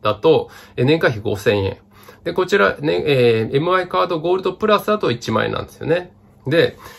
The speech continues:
エムアイカードゴールド五千円の方でも、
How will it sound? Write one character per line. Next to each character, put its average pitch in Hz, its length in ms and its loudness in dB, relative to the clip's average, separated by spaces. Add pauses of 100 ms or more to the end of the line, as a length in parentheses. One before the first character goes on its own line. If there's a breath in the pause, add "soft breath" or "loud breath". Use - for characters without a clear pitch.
(180 loud breath)
エ 143 120 -2
ム 214 160 4
ア 233 80 6
イ 226 100 -2
カ 220 220 6
ー 214 40 -2
ド 208 300 -2 (180)
ゴ 185 160 2
ー 165 40 0
ル 123 80 -2
ド - 180 -10 (540 loud breath)
五 123 160 0
千 196 220 2
円 185 120 -2
の 185 80 0
方 156 240 2
で 104 120 -2
も、 131 280 0